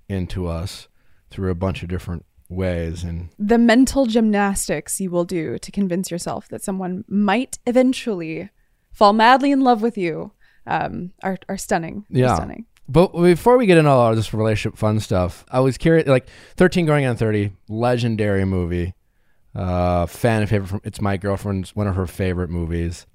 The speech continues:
Speaker 1: Do you, being an actor in the movie,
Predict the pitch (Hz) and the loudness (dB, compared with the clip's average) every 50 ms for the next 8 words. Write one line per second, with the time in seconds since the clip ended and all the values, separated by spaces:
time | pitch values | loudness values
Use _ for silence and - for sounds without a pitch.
0 | 92 87 98 107 101 101 101 104 113 117 117 117 117 113 - - 98 107 104 104 | -14 -4 -2 -2 0 0 2 2 2 4 4 2 2 0 -2 -4 -4 -2 0 0
1 | 104 101 101 101 98 101 - - 101 98 101 101 101 98 - - 101 98 95 98 | 0 0 0 -2 -2 -4 -4 -6 -4 -4 -4 -4 -4 -4 -6 -4 -4 -4 -4 -4
2 | - 104 101 104 104 101 98 98 98 95 92 101 98 95 92 92 82 | -4 -2 -2 0 0 0 0 -2 -2 -2 -2 -2 -2 -2 -2 -4 -6